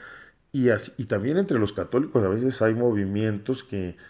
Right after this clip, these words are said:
buscan decirnos que está todo al final y, sin embargo, pues, no, y ya la Virgen lo dijo y que ya San no sé quién también lo dijo. Y nosotros, en cambio,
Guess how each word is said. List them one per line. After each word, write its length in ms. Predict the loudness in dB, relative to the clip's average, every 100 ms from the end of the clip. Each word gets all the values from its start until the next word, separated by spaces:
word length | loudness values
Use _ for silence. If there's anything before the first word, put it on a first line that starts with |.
| -20 _ _
buscan 760 | -8 -2 -2 -2 -4 -2 -2 -6
decirnos 720 | -10 -8 -4 -2 -2 -4 -6
que 140 | -10 -12
está 400 | -6 -4 -4 2
todo 500 | 2 4 2 0 -6 _ _ _ _ _
al 140 | -10 -8
final 560 | -10 -6 -2 0 0
y, 60 | -2
sin 200 | -8 -14
embargo, 760 | -10 -6 -4 -2 -2 -2 -6 -14
pues, 240 | -18 -16 -18
no, 380 | -14 -10 -10 -10
y 200 | -12 -4
ya 120 | -2
la 80 | 0
Virgen 400 | 0 -2 -4 -10
lo 100 | -10
dijo 460 | -6 -4 -2 2 2
y 60 |
que 180 | 2 -4
ya 400 | 0 2 2 0 -6 -20 -20 _
San 340 | -6 -6 -6 -8
no 200 | -4 -2
sé 200 | -2 -6
quién 500 | -6 -2 -2 -2 -6 -10 _ _ -16 -8
también 480 | -6 -4 -2 -2
lo 100 | 0
dijo. 520 | 0 -2 -2 4 4 2 -8 -20 -20 _ -10
Y 80 |
nosotros, 520 | -8 -6 -6 -6 -8 -8
en 120 | -2
cambio, 400 | 0 2 0